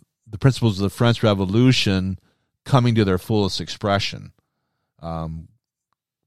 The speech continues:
blooming in, in, in its fullest intent.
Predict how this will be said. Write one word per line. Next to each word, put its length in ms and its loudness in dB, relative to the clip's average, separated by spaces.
blooming 600 4
in, 200 -4
in, 240 -6
in 200 -2
its 140 -6
fullest 360 2
intent. 600 -6